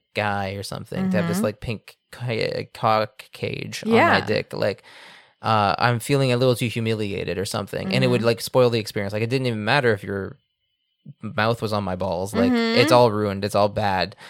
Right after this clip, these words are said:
Speaker 1: But no, instead it was, like, either, either some things were good or neutral,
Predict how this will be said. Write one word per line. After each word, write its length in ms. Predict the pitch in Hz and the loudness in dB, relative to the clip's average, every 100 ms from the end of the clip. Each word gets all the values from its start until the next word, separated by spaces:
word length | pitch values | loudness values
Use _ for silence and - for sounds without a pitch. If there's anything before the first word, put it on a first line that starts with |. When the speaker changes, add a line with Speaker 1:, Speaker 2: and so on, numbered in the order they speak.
| - - | -20 -2
Speaker 1:
But 100 | 143 | 2
no, 160 | 139 98 | 2 2
instead 340 | 123 - 131 | -2 2 4
it 60 | 123 | 4
was, 200 | 117 113 | 4 2
like, 380 | 113 110 - - _ - | -2 -4 -8 -20 _ -16
either, 500 | - 143 156 151 - - | -4 0 2 2 2 -4
either 440 | - 139 151 143 120 | -4 -2 0 0 -2
some 280 | - 143 135 | -2 -2 0
things 200 | 143 127 | -2 -2
were 120 | 123 | -2
good 280 | 117 131 127 - | 0 0 0 0
or 160 | 120 | 0
neutral, 580 | 110 110 - 101 95 | 0 -4 -4 -6 -6